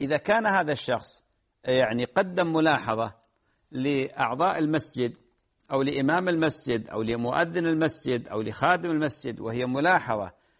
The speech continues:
تعود بالنفع إلى المسجد أو المصلين، ما المانع؟ ما المانع أن يقدم؟ والله يقول لهم: "آه، الجهة هذه تحتاج نظافة، ال-، الأنوار هنا تحتاج إلى،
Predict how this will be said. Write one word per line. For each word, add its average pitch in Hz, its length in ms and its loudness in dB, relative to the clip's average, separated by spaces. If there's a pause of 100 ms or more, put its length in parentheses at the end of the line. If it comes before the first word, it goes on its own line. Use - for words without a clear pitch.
(260)
تعود 135 340 0
بالنفع 151 640 -2
إلى 120 400 0
المسجد 165 540 -2
أو 190 200 2
المصلين، 151 760 2 (440)
ما 185 160 -2
المانع؟ 190 500 2 (760)
ما 170 100 -2
المانع 175 400 0
أن 143 80 0
يقدم؟ 135 600 -2
والله 180 240 2
يقول 147 320 2
لهم: 147 260 2 (460)
"آه، - 260 -4
الجهة 151 560 4
هذه 165 320 -2
تحتاج 147 500 0
نظافة، 131 560 2 (540)
ال-، 127 280 -2
الأنوار 139 800 2
هنا 151 280 0
تحتاج 143 500 0
إلى، 131 280 0